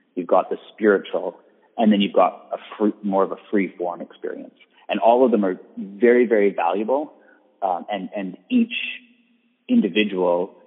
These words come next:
typically would seek out, you know, the type of experience that's gonna be most beneficial for them. Um, I, and,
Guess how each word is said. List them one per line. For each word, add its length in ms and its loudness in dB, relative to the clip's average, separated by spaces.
typically 380 -2
would 180 -6
seek 220 -4
out, 260 -2
you 80 -12
know, 120 -8
the 100 -6
type 380 -2
of 220 -4
experience 800 2
that's 260 -4
gonna 140 0
be 120 -6
most 280 -6
beneficial 520 -6
for 80 -6
them. 360 -4
Um, 280 -2
I, 160 4
and, 140 4